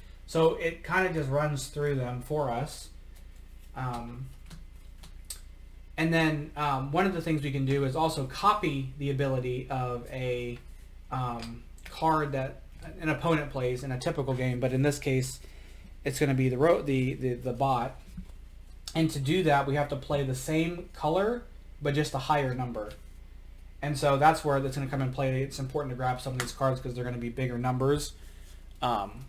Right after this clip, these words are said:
and this is gonna be kinda glary there, but that's okay. So I am gonna just kinda s-, put these out down here, and we can kinda see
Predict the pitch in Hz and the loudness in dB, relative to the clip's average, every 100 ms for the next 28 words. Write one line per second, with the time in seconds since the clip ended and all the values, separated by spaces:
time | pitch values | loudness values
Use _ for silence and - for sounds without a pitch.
0 | - 131 127 143 135 - - - - - | -12 -10 -10 -10 -12 -14 -14 -14 -14 -12
1 | 117 123 131 - - - - - - - | -10 -10 -12 -16 -18 -18 -18 -18 -18 -18
2 | - - - - 143 139 131 131 123 120 | -18 -18 -16 -10 -6 -4 -4 -4 -6 -6
3 | 120 143 - 135 123 117 - - - - | -2 0 2 0 -4 -6 -10 -16 -16 -8
4 | - 175 156 196 220 220 180 160 170 143 | 2 4 10 10 10 8 4 0 2 2
5 | - - - - 170 156 139 139 147 160 | 0 -10 -8 -2 0 2 2 2 2 0
6 | 160 170 170 185 - 147 139 151 139 - | 0 -2 0 -2 -2 -2 0 0 -2 -2
7 | 147 147 151 | 0 2 2